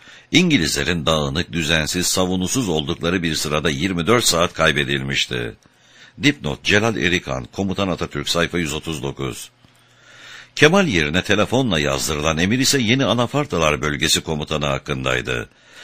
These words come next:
Fahrettin Bey öteki kurmay arkadaşlarına seslendi, haberi verdi. Sonra topluca Esat Paşa'nın yamaca oyulmuş küçük odasını doldurdular.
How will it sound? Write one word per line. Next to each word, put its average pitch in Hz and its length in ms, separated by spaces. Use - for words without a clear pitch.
Fahrettin 147 540
Bey 151 120
öteki 127 340
kurmay 107 400
arkadaşlarına 78 680
seslendi, 69 600
haberi 73 400
verdi. 62 520
Sonra 143 240
topluca 117 440
Esat - 300
Paşa'nın 71 280
yamaca 76 440
oyulmuş 73 440
küçük 113 260
odasını 80 440
doldurdular. 65 760